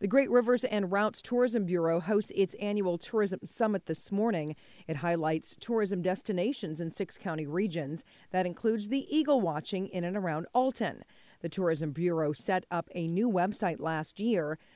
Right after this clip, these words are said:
The Tourism Summit is at seven thirty this morning at the Gateway Convention Center in Collinsville.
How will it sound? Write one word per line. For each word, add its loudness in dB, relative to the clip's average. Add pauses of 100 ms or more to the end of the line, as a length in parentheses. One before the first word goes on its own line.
(140)
The -4
Tourism 0
Summit 0
is -2
at -4
seven 0
thirty 0
this -4
morning -2
at -6
the -6
Gateway -2
Convention -4
Center -4
in -2
Collinsville. -6